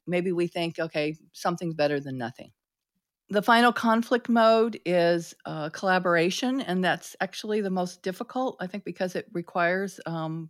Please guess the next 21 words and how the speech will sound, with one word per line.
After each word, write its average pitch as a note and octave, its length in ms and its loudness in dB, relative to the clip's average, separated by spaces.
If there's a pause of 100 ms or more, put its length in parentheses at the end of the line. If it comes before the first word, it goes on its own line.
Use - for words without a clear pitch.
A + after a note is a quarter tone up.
a F3 120 -6 (300)
pretty G3+ 200 -6
deep F3+ 260 -6
skill - 260 -8
set. A#3 400 -8 (840)
And, E3+ 460 4
but F3+ 140 4
the F#3+ 80 2
research A3+ 380 2
is G3 180 -2
really G3+ 240 4
clear G#3+ 440 2
on F3 160 0
complex F#3 500 -4
tasks G3+ 680 0
that F3 180 0
are D3+ 120 2
really F#3+ 260 0
important F#3 440 -2
to G3+ 60 -8
people, G3+ 600 -2